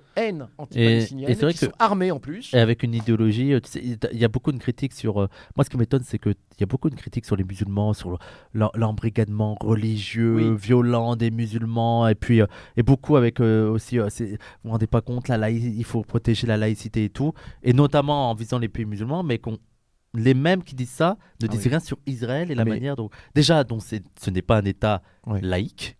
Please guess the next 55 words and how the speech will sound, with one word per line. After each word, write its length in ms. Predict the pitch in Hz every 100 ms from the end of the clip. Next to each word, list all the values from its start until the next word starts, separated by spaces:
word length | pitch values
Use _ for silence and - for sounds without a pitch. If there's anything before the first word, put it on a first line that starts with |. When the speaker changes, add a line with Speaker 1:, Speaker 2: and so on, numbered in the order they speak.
| -
Speaker 2:
comme, 200 | - 98 -
comme 160 | 143 123
ils 100 | 117
l'entendent 340 | 113 - 107 -
eux, 80 | 175
tu 60 |
vois, 140 | 156 151 - - 123
par 80 |
exemple, 160 | 117 113
Valls, 180 | 151 131 - - - - - - - -
très 180 | 165
Speaker 1:
Ah 80 | 139
oui, 60 | 131
oui. 120 | 143 143
Speaker 2:
laïcité 400 | 117 151 131 151
et 40 |
tout. 140 | 147 156
Alors, 180 | 131 -
Israël, 280 | 131 139 131
il 40 |
y 20 |
a 40 | 113
pas 100 | 113
de 80 | -
souci, 320 | 107 - 214 _ _ -
mais 120 | 127
aussi 260 | 123 - 202
sur 140 | 135
cet 160 | - 117
embrigadement 560 | 113 113 120 117 139 160
de, 220 | 117 104 - - -
d'une 400 | 104 101 98 95 _
bonne 200 | 170 147
partie 300 | 139 - 147
de, 260 | 131 110 107
de, 160 | 107
de 140 | 98 104
la 180 | 104
Genève, 340 | 101 110 143 135 104 110
jeunesse, 500 | 113 98 110 147 147 _ - _ _
euh, 100 | 110
israélienne 440 | 117 107 101 117 147
sur 200 | - -
ça, 160 | 190
quoi, 200 | - 110
vraiment, 260 | 95 107 139
et 80 | 113
sur 160 | -
des 100 | 101
trucs 180 | - 170
religieux, 320 | - 135 156 147
quoi. 180 | 87 - _ _ _ _ _ _ -
Speaker 1:
Alors, 320 | 170 180 - -
l'aspect 320 | 185 208 - 233
religieux, 640 | 208 196 170 208 202